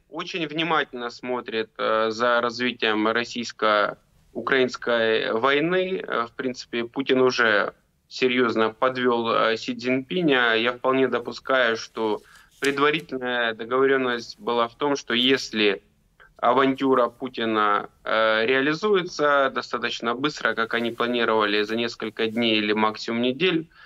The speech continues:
то в зависимости от реакции Запада следующим шагом будет Тайвань.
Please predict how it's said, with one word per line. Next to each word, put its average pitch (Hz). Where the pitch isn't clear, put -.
то 156
в 120
зависимости 127
от 139
реакции 117
Запада 120
следующим 110
шагом 117
будет 110
Тайвань. 101